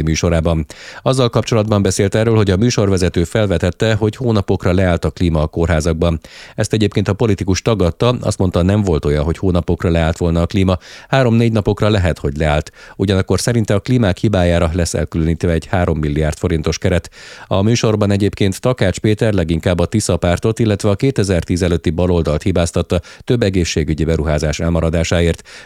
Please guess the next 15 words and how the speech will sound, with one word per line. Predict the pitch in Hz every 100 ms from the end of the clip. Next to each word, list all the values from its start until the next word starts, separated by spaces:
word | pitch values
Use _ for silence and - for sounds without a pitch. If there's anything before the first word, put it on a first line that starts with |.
| -
de | 95
arról | 92 120 113
is | 92
beszélt, | 85 85 127 120
hogy | 120
szerinte | - 127 120 107 101
lehet | 120 117 107
nem | 113 110
mutatták | 87 76 76 85 80
be | 85
rendesen, | 87 87 87 107
hogy | 110
felújítottak | - 127 107 95 85 92
rengeteg | 107 87 76 73 71
kórházat. | 85 85 78 82